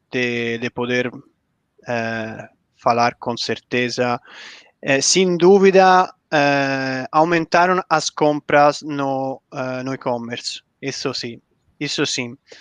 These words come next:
Y para eso se creó también esos problemas de títulos que están esgotados, no, <clears throat> muito, muito rapidinho, es-, esgotan, no...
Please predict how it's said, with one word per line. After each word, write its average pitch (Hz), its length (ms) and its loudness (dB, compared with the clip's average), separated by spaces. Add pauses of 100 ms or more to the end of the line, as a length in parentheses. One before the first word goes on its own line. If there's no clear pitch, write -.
(380)
Y - 80 -6
para 180 260 6
eso 160 640 2
se - 280 -4
creó 147 400 0
también 147 420 -2
esos 139 300 -8
problemas 135 680 -6
de 127 460 -4
títulos 131 460 -6
que 127 100 -4
están 131 240 -2
esgotados, 139 1120 0
no, 131 640 -6
<clears throat> - 640 -2
muito, 156 420 4
muito 147 880 2 (100)
rapidinho, 151 840 0
es-, 143 260 -6
esgotan, 147 680 2
no... 139 380 -2